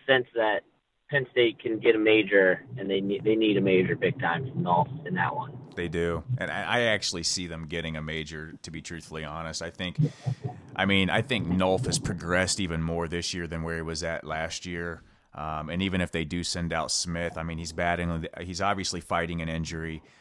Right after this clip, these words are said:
Speaker 2: Um, I don't think he's made the, the improvements this year that he's wanted to, probably due to that injury. So, uh, I do see Nolf getting that major there.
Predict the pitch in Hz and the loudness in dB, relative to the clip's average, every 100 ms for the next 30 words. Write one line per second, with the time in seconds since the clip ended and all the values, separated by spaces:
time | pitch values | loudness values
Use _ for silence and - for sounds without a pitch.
0 | _ - 80 90 92 82 87 87 82 87 | _ -12 -6 -4 -2 -2 -6 -4 -2 -2
1 | 82 80 76 82 82 80 - 92 87 87 | -2 -2 -4 -4 -6 -6 -4 -2 0 0
2 | - 92 - 90 82 73 87 82 82 87 | 0 -2 -2 -2 -4 -6 -6 -6 -4 -2
3 | 87 80 92 85 87 85 85 82 92 90 | -2 -4 -4 -2 0 0 -2 -4 -4 -2
4 | 92 90 - 95 87 92 90 85 - - | -2 -2 -2 -2 -2 -4 -6 -8 -12 -20
5 | - - - 85 78 76 73 - - - | -20 -10 -8 -4 -4 -6 -8 -14 -20 -20
6 | - - 57 69 73 85 90 85 87 80 | -20 -14 -8 -2 -2 0 0 2 2 0
7 | 78 73 - 78 78 76 69 73 71 71 | -2 -4 -6 -6 -4 -8 -8 -10 -10 -12
8 | 65 69 69 | -14 -14 -14